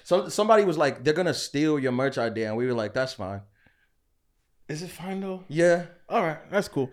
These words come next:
Speaker 1: That's
Speaker 2: I,
Speaker 1: what it
Speaker 2: I
Speaker 1: is.
Speaker 2: mean, shit. Like, as long as they bootleg it.
Speaker 1: Yeah,
Speaker 2: if, uh,
Speaker 1: just,
Speaker 2: see,
Speaker 1: just
Speaker 2: I'm
Speaker 1: give us
Speaker 2: cursing.
Speaker 1: credit. Tell
Speaker 2: Can
Speaker 1: us
Speaker 2: we
Speaker 1: you
Speaker 2: edit
Speaker 1: heard it
Speaker 2: that
Speaker 1: on this
Speaker 2: curse word?
Speaker 1: podcast.
Speaker 2: Yeah.
Speaker 1: Tell people to listen to the podcast.
Speaker 2: Um, what, what is it? Like, subscribe, hit all the buttons. I don't,
Speaker 1: Yeah.
Speaker 2: I still don't know the vernacular,
Speaker 1: We got
Speaker 2: but all of that
Speaker 1: background.
Speaker 2: stuff.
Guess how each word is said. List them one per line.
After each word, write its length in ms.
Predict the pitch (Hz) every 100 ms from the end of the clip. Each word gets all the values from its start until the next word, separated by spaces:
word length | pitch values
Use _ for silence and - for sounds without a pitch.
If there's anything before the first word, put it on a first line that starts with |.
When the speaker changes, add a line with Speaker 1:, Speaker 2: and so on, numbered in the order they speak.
| 139
Speaker 1:
That's 220 | 165 165
Speaker 2:
I, 60 | 208
Speaker 1:
what 20 | 147
it 40 | 185
Speaker 2:
I 40 |
Speaker 1:
is. 40 | 226
Speaker 2:
mean, 200 | 240 214
shit. 280 | 139 214 151
Like, 200 | 156 147
as 160 | 156
long 160 | 196 196
as 80 | 165
they 100 | 135
bootleg 420 | 147 165 151 143
it. 100 | 151
Speaker 1:
Yeah, 180 | 196 180
Speaker 2:
if, 120 | 135
uh, 40 |
Speaker 1:
just, 300 | 156 - -
Speaker 2:
see, 80 | 156
Speaker 1:
just 100 | 143
Speaker 2:
I'm 60 | 165
Speaker 1:
give 140 | 185
us 100 | 147
Speaker 2:
cursing. 160 | 139 131
Speaker 1:
credit. 220 | 127 127
Tell 120 | 143
Speaker 2:
Can 60 | 143
Speaker 1:
us 60 | 160
Speaker 2:
we 60 |
Speaker 1:
you 60 | 135
Speaker 2:
edit 80 | 135
Speaker 1:
heard 100 | 131
it 20 |
Speaker 2:
that 80 | 123
Speaker 1:
on 80 | 123
this 100 | 160
Speaker 2:
curse 80 | 151
word? 220 | 113 117
Speaker 1:
podcast. 260 | 127 117 139
Speaker 2:
Yeah. 60 | 113
Speaker 1:
Tell 160 | 117
people 240 | 127 113 107
to 60 |
listen 300 | 110 110 110
to 60 | 107
the 100 | 104
podcast. 680 | - 107 104 104 101 107 110
Speaker 2:
Um, 380 | 139 139 135 131
what, 220 | 156 143
what 100 | 160
is 140 | 120
it? 80 | 117
Like, 360 | 117 139 139 -
subscribe, 680 | - 120 - 127 127 123
hit 180 | 139 127
all 220 | 127 131
the 60 | 131
buttons. 400 | 120 131 131 123
I 80 | 131
don't, 140 | 156 160
Speaker 1:
Yeah. 80 | 151
Speaker 2:
I 40 |
still 220 | - 175
don't 140 | 160 156
know 120 | 151
the 80 | 131
vernacular, 480 | 135 131 135 131
Speaker 1:
We 60 | 160
got 200 | 170 160
Speaker 2:
but 60 | 151
all 80 | 151
of 60 | 135
that 160 | 127
Speaker 1:
background. 380 | 131 120 131
Speaker 2:
stuff. 80 | 135